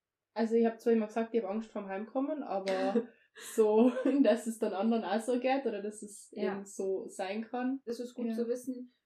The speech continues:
Speaker 2: Und einfach doch Erinnerungen auch mitzubringen und nicht zu sagen, ich schließe das jetzt ab, sondern ich hab immer, wenn ich hier rumschaue in meinem Zimmer, ich hab halt immer noch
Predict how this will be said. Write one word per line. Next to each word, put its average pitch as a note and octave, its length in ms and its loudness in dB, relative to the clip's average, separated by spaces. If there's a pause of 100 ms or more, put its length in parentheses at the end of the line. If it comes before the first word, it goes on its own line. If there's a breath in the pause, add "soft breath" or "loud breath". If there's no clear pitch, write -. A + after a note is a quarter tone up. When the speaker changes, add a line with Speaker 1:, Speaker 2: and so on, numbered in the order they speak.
(200)
Speaker 2:
Und D#4 160 2 (380)
einfach B3+ 380 -4
doch C4 160 -6
Erinnerungen B3 580 -4
auch - 280 -6 (100)
mitzubringen G#3+ 600 -4
und G3 340 -10
nicht B3+ 240 -2
zu A#3+ 80 -8
sagen, G3 240 -2
ich G3+ 160 -12
schließe A3+ 220 -6
das A3 100 -12
jetzt G3 180 -6
ab, A3 200 -4
sondern F#3+ 260 -6
ich G#3+ 140 -4
hab G#3+ 100 0
immer, G#3 260 -2
wenn G3+ 140 -4
ich G#3 140 -6
hier A3+ 100 -4
rumschaue A#3 300 -2
in G#3 60 -2
meinem G#3+ 180 -4
Zimmer, A#3 240 0
ich A3 80 -4
hab A3+ 100 -6
halt G#3 140 -2
immer A3 180 2
noch G3+ 140 -8